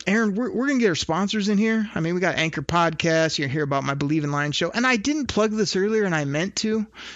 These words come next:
You guys gotta check out this Thursday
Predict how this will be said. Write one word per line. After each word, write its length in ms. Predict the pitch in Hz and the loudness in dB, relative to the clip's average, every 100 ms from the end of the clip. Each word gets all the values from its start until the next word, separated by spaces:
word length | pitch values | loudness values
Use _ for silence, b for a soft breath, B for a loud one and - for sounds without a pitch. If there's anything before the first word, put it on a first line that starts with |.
| B | B
You 80 | 277 | -4
guys 180 | 302 285 | -2 -2
gotta 300 | 226 226 247 | 0 0 0
check 260 | 214 214 190 | 0 0 0
out 220 | 180 175 | -2 0
this 240 | 160 175 | -2 -4
Thursday 720 | - 160 180 175 185 185 190 | -2 0 2 2 2 2 0